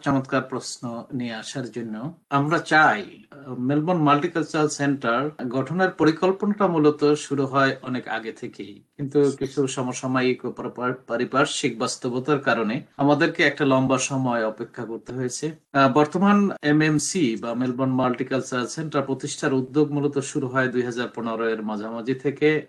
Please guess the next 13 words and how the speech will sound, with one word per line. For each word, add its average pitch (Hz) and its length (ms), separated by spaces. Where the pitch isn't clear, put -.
এবং 156 180
যাবতীয় 190 480
প্ল্যানিং, 151 600
বিভিন্ন 139 380
প্রকার 135 340
অনুমোদন 131 680
প্রক্রিয়া 156 440
সহ 160 400
সমস্ত, 139 560
আহ, 139 440
অফিসিয়াল 165 500
কার্যক্রম 135 640
সম্পাদন 123 600